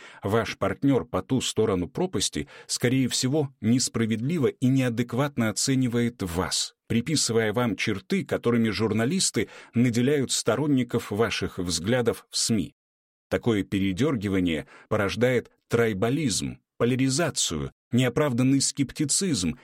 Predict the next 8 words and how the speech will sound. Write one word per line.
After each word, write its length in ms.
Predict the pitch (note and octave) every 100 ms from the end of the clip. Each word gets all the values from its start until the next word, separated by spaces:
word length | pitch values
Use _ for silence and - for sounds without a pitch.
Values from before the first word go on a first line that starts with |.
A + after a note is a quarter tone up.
| -
недоверие, 760 | A2 A#2 A#2 A2+ F3 E2+ A#1 - _
заставляет 640 | G2+ A#2 - B2 C#3+ A#2+ -
людей 380 | A#2 A#2+ E3+ D3+
принимать 560 | A#2 A2+ C3+ C#3+ - -
оборонительную 840 | A#2+ B2 C#3 C#3+ C#3+ F#2 F#2 F#2+
позицию 580 | - G2 C3 C3+ A#2+ A2
в 80 | G#2
разговоре 680 | A2+ F#2 A2+ G2+ G2 D#2+